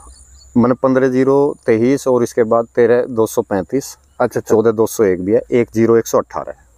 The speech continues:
Speaker 2: तेरह दो सौ पैंतीस का क्या रहेगा?
Speaker 1: तेरह दो सौ पैंतीस बढ़िया है।
Speaker 2: बढ़िया है।
Speaker 1: पन्द्रह जीरो, वो चौदह दो सौ एक बेकार है।
Speaker 2: चौदह दो सौ एक
Speaker 1: मेरी
Speaker 2: बेकार।
Speaker 1: समझ में नहीं आई जी, कुछ
Speaker 2: जी,
Speaker 1: लोग
Speaker 2: जी,
Speaker 1: उसे
Speaker 2: जी।
Speaker 1: बढ़िया बता रहे,
Speaker 2: जी,
Speaker 1: पर
Speaker 2: जी,
Speaker 1: मेरी
Speaker 2: जी।
Speaker 1: समझ में नहीं आई।
Speaker 2: अच्छा, अच्छा। कुछ मैडे भाइयों देखो, सोलह दो सौ दो के भी लेके आए भैया जी।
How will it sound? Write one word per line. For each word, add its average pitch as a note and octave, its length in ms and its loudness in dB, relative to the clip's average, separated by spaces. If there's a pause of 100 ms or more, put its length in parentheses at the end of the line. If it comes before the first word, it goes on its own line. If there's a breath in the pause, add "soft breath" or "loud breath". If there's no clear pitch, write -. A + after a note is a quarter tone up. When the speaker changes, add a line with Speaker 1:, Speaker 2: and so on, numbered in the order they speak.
Speaker 2:
तेरह D3 300 2
दो D#3+ 120 0
सौ - 120 -6
पैंतीस D3 300 -2
का D3+ 80 0
क्या C#3 180 -2
रहेगा? C3 140 -6
Speaker 1:
तेरह B2+ 200 2
दो C3+ 140 -2
सौ C#3 120 -4
पैंतीस C3 340 0
बढ़िया F#2 340 0
है। C#2+ 160 -10 (120)
Speaker 2:
बढ़िया A#2+ 220 0
है। A2 60 2
Speaker 1:
पन्द्रह A#2+ 220 2
जीरो, B2+ 460 2
वो B2+ 320 0
चौदह B2+ 260 2
दो B2 140 0
सौ A#2+ 140 0
एक A2+ 80 0
बेकार F2+ 360 -4
है। - 60 -20 (260)
Speaker 2:
चौदह D#3+ 200 4
दो D3+ 160 2
सौ - 140 -4
एक C3+ 60 2
Speaker 1:
मेरी C3 180 2
Speaker 2:
बेकार। C3+ 100 -2
Speaker 1:
समझ B2+ 200 0
में B2 100 2
नहीं A#2+ 100 2
आई B2+ 100 4
जी, C#3 80 -4
कुछ C3 180 -2
Speaker 2:
जी, B2+ 60 2
Speaker 1:
लोग C3+ 140 4
Speaker 2:
जी, C3+ 40 0
Speaker 1:
उसे C#3 140 2
Speaker 2:
जी। C3+ 60 -4
Speaker 1:
बढ़िया C3+ 260 2
बता B2 220 -2
रहे, C3 120 -6
Speaker 2:
जी, D3 120 2
Speaker 1:
पर D#3 60 4
Speaker 2:
जी, B2+ 60 -4
Speaker 1:
मेरी B2 120 -2
Speaker 2:
जी। G#2+ 60 -6
Speaker 1:
समझ F#2+ 200 -6
में D#2 80 -18
नहीं C#2+ 100 -20
आई। C#2 60 -18 (140)
Speaker 2:
अच्छा, D3 220 0
अच्छा। C3 200 -4 (140)
कुछ F#3 240 0 (420)
मैडे E3+ 360 2
भाइयों F3+ 300 2
देखो, F#3 400 0 (120)
सोलह E3+ 360 2
दो F3+ 120 0
सौ F3 160 -4
दो D#3+ 180 2
के E3+ 120 0
भी D#3 120 0
लेके D3+ 220 2
आए C3 140 2
भैया B2 200 -2
जी। C3+ 140 -10